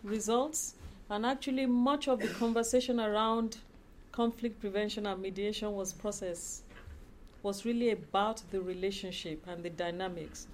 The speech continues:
uh, dynamic between leader and follower. What is fascinating also is that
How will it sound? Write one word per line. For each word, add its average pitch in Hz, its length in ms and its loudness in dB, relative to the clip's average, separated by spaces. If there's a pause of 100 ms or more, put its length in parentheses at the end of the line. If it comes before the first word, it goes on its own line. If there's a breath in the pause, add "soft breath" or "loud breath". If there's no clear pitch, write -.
(280 loud breath)
uh, 170 280 -4
dynamic 196 500 -2
between 196 360 -4
leader 180 300 -2 (220)
and 165 160 -10
follower. 160 380 -6 (1500 loud breath)
What 311 260 2
is - 160 8
fascinating 202 960 4 (640)
also 226 300 2
is 214 140 2
that 180 260 2